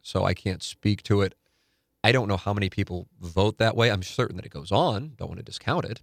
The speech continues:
but, um, it's not something I can really speak to with any semblance of authority. Uh, Tim and Smoke, hope all is well. This year in the election, I did not vote for president. I voted for other items slash people, just not the president.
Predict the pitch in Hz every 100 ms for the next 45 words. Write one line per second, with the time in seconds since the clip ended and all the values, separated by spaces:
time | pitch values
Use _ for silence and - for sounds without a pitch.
0 | - 87 - _ _ _ _ _ _ 87
1 | 87 87 92 - - _ _ _ _ _
2 | - 92 90 - 90 - - 90 87 87
3 | 90 87 87 - 92 87 - 90 92 90
4 | - 92 87 87 - 90 87 - - 101
5 | 92 90 82 - _ _ _ - 131 139
6 | 139 143 - 247 - 240 202 - _ _
7 | 135 202 165 147 127 156 135 151 165 -
8 | 151 139 113 120 - 135 117 107 113 123
9 | 110 104 90 - 92 90 82 - 98 104
10 | 104 90 104 101 101 117 127 110 104 104
11 | 107 - 101 98 - 117 113 101 - 101
12 | - - 185 - -